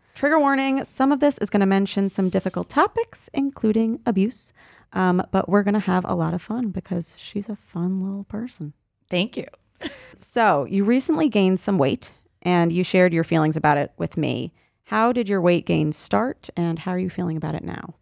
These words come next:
Speaker 2: I think it started because I was, uh, pretty negligent about what I was eating.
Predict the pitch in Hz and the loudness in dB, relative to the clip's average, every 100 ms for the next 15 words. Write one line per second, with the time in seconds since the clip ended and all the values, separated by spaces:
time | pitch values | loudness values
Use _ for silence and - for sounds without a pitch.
0 | - - 202 269 277 370 - - - - | -4 -2 0 0 0 0 -2 -6 -8 -6
1 | 208 185 180 180 185 202 185 196 - 185 | 2 4 4 2 2 0 -2 -6 -2 -2
2 | 175 170 170 170 147 170 160 160 156 160 | 2 4 2 0 2 4 4 4 0 -4
3 | _ _ _ _ _ _ - 226 214 180 | _ _ _ _ _ _ -4 2 2 4
4 | 170 202 202 226 214 180 - 170 165 160 | 2 2 0 0 4 4 4 4 4 2
5 | 165 156 156 156 - - - _ _ _ | 2 2 0 -6 -12 -18 -20 _ _ _
6 | _ _ - 214 202 202 202 196 | _ _ -2 2 4 4 4 0